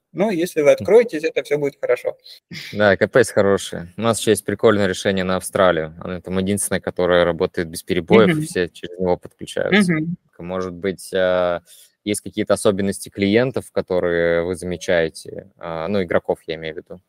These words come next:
Speaker 1: Честно говоря, с игроками, по игрокам, мне кажется, больше саппорт поможет. Я ж, э, там с ними один на один не соприкасаюсь, там, грубо говоря. Не знаю, но там мы когда садимся, там бывает,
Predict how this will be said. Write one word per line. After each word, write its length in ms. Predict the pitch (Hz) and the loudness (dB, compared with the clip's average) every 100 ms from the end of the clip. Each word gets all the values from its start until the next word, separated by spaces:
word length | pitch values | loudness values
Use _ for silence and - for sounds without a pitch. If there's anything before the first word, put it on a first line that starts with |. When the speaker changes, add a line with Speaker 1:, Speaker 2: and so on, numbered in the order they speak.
| _ - | _ -2
Speaker 1:
Честно 260 | 262 - 254 | 0 2 6
говоря, 300 | 254 247 247 | 8 8 6
с 100 | 247 | 4
игроками, 680 | 214 208 214 226 220 185 - | 4 4 6 4 2 0 2
по 180 | 180 | 2
игрокам, 460 | 175 180 175 180 190 170 | 4 2 2 2 0 -2
мне 140 | 165 | -4
кажется, 340 | 165 160 151 151 | -2 -2 -2 -4
больше 300 | 160 156 156 | -2 -4 -6
саппорт 480 | 156 151 202 202 _ | -8 0 2 2 _
поможет. 540 | 127 127 131 131 - | -10 -8 -12 -12 -12
Я 180 | 135 135 | -2 -2
ж, 180 | - - | -2 -4
э, 400 | 135 131 131 127 - | -2 0 2 0 -2
там 460 | 127 127 127 131 _ | -8 -10 -14 -20 _
с 140 | - - | -20 -12
ними 340 | 139 131 127 127 - - | -10 -10 -10 -14 -12 -6
один 340 | 139 143 143 | -4 -4 -4
на 140 | 139 135 | 0 0
один 480 | 135 139 135 135 | 0 -8 -10 -8
не 140 | 135 131 | -8 -8
соприкасаюсь, 880 | - 143 139 - - 185 185 135 - | -6 -4 -2 -2 2 6 8 6 2
там, 220 | 131 120 | -10 -14
грубо 260 | 139 127 - | -14 -14 -12
говоря. 480 | 139 135 131 143 - _ _ - | -4 -2 -2 -4 -10 _ _ -6
Не 180 | 156 | -4
знаю, 340 | 151 143 131 127 | -2 2 2 4
но 100 | 165 | 2
там 400 | 196 196 180 170 | 4 4 2 -2
мы 100 | 160 | -2
когда 240 | 156 147 147 | 0 2 2
садимся, 600 | 147 139 143 180 - 131 | 0 -8 -6 -4 -4 -4
там 720 | - - - - 78 78 - | -6 -8 -10 -16 -18 -20 -20
бывает, 520 | - 131 131 127 120 | -20 -6 0 0 0